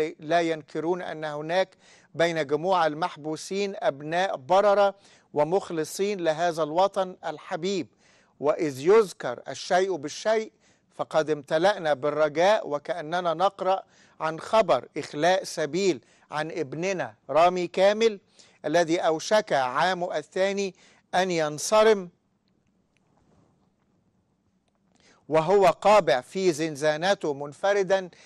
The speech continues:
لا سيما وأن براءته باتت من مسلمات الأمور المعروفة عنه،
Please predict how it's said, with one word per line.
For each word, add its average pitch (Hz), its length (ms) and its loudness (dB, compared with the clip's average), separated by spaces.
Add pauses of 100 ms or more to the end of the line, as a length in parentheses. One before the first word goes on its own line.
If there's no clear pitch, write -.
(220)
لا 175 220 4
سيما 185 640 2
وأن 156 440 -2
براءته 156 680 2
باتت 175 500 0
من 147 120 -10
مسلمات 151 720 -6
الأمور 180 560 -2 (380)
المعروفة 156 800 2
عنه، 208 640 -2